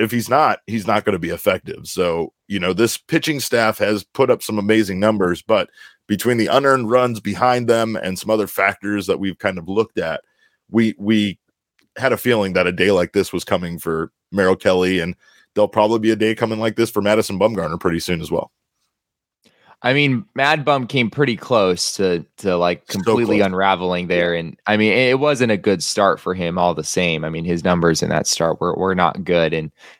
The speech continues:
Speaker 2: um, I mean, it's, it's hard, like we said earlier, it's hard to pitch in Dodger Stadium,
Speaker 1: It
Speaker 2: and it's
Speaker 1: really
Speaker 2: hard
Speaker 1: is.
Speaker 2: to get through that lineup more <laughs> than one or two times, um,
Speaker 1: That,
Speaker 2: you
Speaker 1: that's,
Speaker 2: know,
Speaker 1: that's
Speaker 2: without getting your
Speaker 1: specifically,
Speaker 2: head
Speaker 1: that's
Speaker 2: blown
Speaker 1: what I
Speaker 2: off.
Speaker 1: felt,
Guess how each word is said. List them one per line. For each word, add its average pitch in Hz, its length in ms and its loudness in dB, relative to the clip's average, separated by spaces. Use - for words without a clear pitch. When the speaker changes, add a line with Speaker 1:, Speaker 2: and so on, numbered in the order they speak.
Speaker 2:
um, 85 560 0
I 107 60 0
mean, 120 160 2
it's, 131 320 0
it's 117 260 0
hard, 104 440 2
like 90 200 2
we 92 120 0
said 87 200 0
earlier, 82 380 2
it's 98 140 -2
hard 117 260 0
to 78 60 -4
pitch - 260 -4
in 82 80 -8
Dodger 80 320 0
Stadium, 82 760 -4
Speaker 1:
It - 80 -14
Speaker 2:
and 90 80 -2
it's 101 60 4
Speaker 1:
really 85 140 0
Speaker 2:
hard 101 200 2
Speaker 1:
is. - 60 -14
Speaker 2:
to - 80 -10
get 87 240 0
through 101 280 0
that 82 200 0
lineup 82 540 0
more 87 280 -2
<laughs> - 0 -
than 101 220 0
one 87 220 0
or 82 80 -4
two 82 240 -8
times, 85 580 0
um, 85 400 2
Speaker 1:
That, 180 180 -2
Speaker 2:
you 156 60 -8
Speaker 1:
that's, 180 240 2
Speaker 2:
know, 165 160 2
Speaker 1:
that's 165 100 2
Speaker 2:
without 180 180 0
getting 165 160 -4
your 165 60 -2
Speaker 1:
specifically, - 60 2
Speaker 2:
head 98 140 0
Speaker 1:
that's 131 100 2
Speaker 2:
blown 85 160 2
Speaker 1:
what 80 80 2
I - 60 2
Speaker 2:
off. 76 120 -2
Speaker 1:
felt, 123 260 0